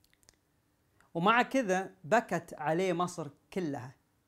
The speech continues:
ونعاه المجتمع المصري والعربي وبعض دول العالم بعد. المسلمين بكوه، والمسيحيين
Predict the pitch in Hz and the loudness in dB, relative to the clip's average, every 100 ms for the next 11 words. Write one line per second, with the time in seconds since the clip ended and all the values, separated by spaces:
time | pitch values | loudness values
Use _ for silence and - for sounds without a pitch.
0 | _ _ _ _ _ _ _ _ _ 156 | _ _ _ _ _ _ _ _ _ 0
1 | 165 180 254 202 190 208 - 208 185 160 | 4 6 4 4 0 -4 -2 -2 0 -2
2 | 156 165 185 175 170 170 151 143 147 180 | 0 0 -2 -2 -2 0 -2 0 2 2
3 | 170 165 165 165 143 139 220 214 202 175 | 0 -2 -6 -6 -6 2 2 4 0 -4
4 | - 143 175 170 156 139 143 131 127 - | -6 -4 0 0 0 0 -2 -4 -10 -12
5 | - - _ _ _ _ _ _ _ _ | -14 -20 _ _ _ _ _ _ _ _
6 | _ _ _ _ _ _ 165 175 180 202 | _ _ _ _ _ _ -4 -2 -2 2
7 | 247 277 269 247 233 170 120 _ _ 165 | 4 6 4 6 4 4 0 _ _ -6
8 | 160 165 - 175 185 180 196 220 226 | -4 -4 -2 -2 -2 -2 0 0 -2